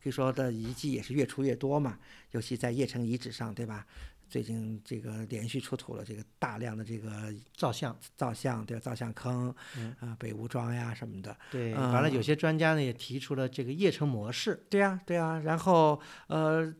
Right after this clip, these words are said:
Speaker 1: 这些新的发现，然后再和西山的这些遗迹如果做一个对照的话，我觉得可以对当时这个伟大的这个叶城的佛教艺术和佛教的当时的一些基本情况，我们现在有了更清楚的一些了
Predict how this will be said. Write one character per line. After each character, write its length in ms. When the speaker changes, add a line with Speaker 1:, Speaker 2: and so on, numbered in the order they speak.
Speaker 1:
这 260
些 280
新 280
的 80
发 240
现， 240
然 140
后 80
再 140
和 120
西 320
山 240
的 60
这 100
些 200
遗 200
迹 180
如 140
果 80
做 200
一 40
个 80
对 240
照 240
的 80
话， 160
我 160
觉 200
得 200
可 100
以 60
对 180
当 340
时 320
这 220
个 120
伟 260
大 120
的 80
这 120
个 40
叶 220
城 340
的 200
佛 240
教 240
艺 180
术 240
和 160
佛 340
教 160
的 80
当 220
时 160
的 180
一 80
些 160
基 160
本 180
情 240
况， 220
我 80
们 100
现 100
在 40
有 100
了 80
更 260
清 220
楚 100
的 80
一 60
些 140
了 120